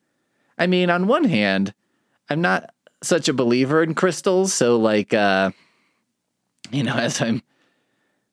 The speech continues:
I'm talking about these girls' crystals, at, at the same time, I'm like, "Well, I don't think that these crystals are any more or less effective than other crystals," but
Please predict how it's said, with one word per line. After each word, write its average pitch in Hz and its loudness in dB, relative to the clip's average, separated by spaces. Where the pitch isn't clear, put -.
I'm 101 -2
talking 107 -2
about 101 0
these 175 0
girls' 104 0
crystals, 110 0
at, 113 0
at 120 -4
the 113 -4
same 180 0
time, 101 0
I'm 104 0
like, 101 -2
"Well, 143 2
I 151 -2
don't 151 0
think 139 -2
that 117 -4
these 226 -4
crystals 147 -4
are 117 -2
any 202 -4
more 113 0
or 104 -4
less 104 -8
effective 117 -8
than 104 -6
other 90 -8
crystals," 113 -10
but - -8